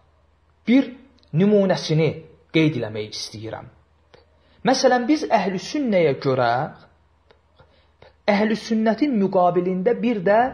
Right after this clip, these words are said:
əhli bidət var. Yəni, zəlalət əhli, bidət əhli olan firqələr var.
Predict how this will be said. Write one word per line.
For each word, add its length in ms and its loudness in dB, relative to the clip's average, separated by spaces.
əhli 320 0
bidət 360 -2
var. 180 -18
Yəni, 360 0
zəlalət 680 2
əhli, 300 -4
bidət 440 0
əhli 180 -2
olan 280 -2
firqələr 540 -4
var. 180 -18